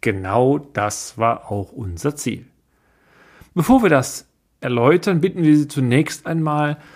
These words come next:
sich einen Kontoauszug Ihrer Bank oder Sparkasse vorzunehmen. Wann erscheinen denn die Bewegungen auf diesem Konto? Richtig, genau dann,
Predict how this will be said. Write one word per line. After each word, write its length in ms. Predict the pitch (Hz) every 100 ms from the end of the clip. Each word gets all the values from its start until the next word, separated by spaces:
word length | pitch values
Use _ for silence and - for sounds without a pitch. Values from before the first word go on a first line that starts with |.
| -
sich 220 | - 147
einen 220 | 156 165
Kontoauszug 1080 | 170 - 214 226 190 147 143 135 - 139 131
Ihrer 260 | 135 117 110
Bank 360 | 110 123 147
oder 160 | 151 156
Sparkasse 760 | - - 135 131 135 147 143 160
vorzunehmen. 680 | - 139 120 120 110 104 107 _ _ _ _ _ _ _ _ _ _ _ _ _ _ _ _ _
Wann 180 | 120 139
erscheinen 520 | 143 - 175 196 185
denn 300 | 147 143 139
die 100 | 123
Bewegungen 720 | 107 101 156 247 240 160 123
auf 300 | 117 117 110
diesem 240 | - 104 107
Konto? 500 | - 110 110 107 104 _ _ _ _ _ -
Richtig, 680 | 107 107 - 113 98 - - -
genau 400 | 110 139 160 175
dann, 420 | 143 147 160 165